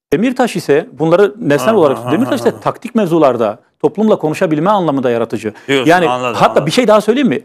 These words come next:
Speaker 1: Öcalan'ın Demirtaş'tan daha iyi bir, e, ne derler, ge-, Kürtlerin geleceği için Öcalan'ın Demirtaş'tan daha iyi bir tercihin olmayacağını düşünüyorum.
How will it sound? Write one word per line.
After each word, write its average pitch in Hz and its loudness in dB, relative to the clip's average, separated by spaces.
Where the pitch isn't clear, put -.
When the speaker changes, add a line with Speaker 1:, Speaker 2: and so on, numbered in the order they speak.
Speaker 1:
Öcalan'ın 196 2
Demirtaş'tan 208 0
daha 190 0
iyi 202 2
bir, 214 -2
e, 135 0
ne 170 2
derler, 175 4
ge-, 156 2
Kürtlerin 190 2
geleceği 190 2
için 151 -4
Öcalan'ın 175 0
Demirtaş'tan 214 -2
daha 190 0
iyi 233 0
bir 233 2
tercihin 160 0
olmayacağını 175 0
düşünüyorum. 107 -10